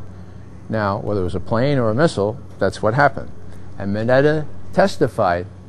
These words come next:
that's what happened. And so that, the fact that that wasn't in the nine eleven Commission report was rather odd, don't you think? Yeah. Uh, who was that young man? Did anybody ask who that young man was? So,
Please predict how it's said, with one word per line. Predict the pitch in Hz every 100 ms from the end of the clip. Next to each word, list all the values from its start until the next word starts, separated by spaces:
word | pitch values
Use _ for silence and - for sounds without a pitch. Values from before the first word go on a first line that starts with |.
| - - -
that's | 92 92 -
what | -
happened. | 92 76 - - - - - - - - -
And | 110 110
so | - 120 117 117 127 - - - - -
that, | 131 147 202
the | 135
fact | - 190 -
that | 139
that | 156 196
wasn't | 165 135 143
in | 139
the | 123
nine | 120 123
eleven | 120 110 107
Commission | 117 151 - 302
report | 156 101 101 -
was | 107
rather | 82 - 113
odd, | 160 165 110
don't | 98 101
you | 139
think? | 214 277 - - -
Yeah. | 139 98 - - - - -
Uh, | 120 127
who | 208
was | 359 320
that | - - - -
young | 135 123
man? | 104 90
Did | 117
anybody | 131 180 180 190
ask | 208 -
who | - 254
that | 240
young | 240 254
man | 262
was? | 254 302 - - - - -
So, | - 170 160 156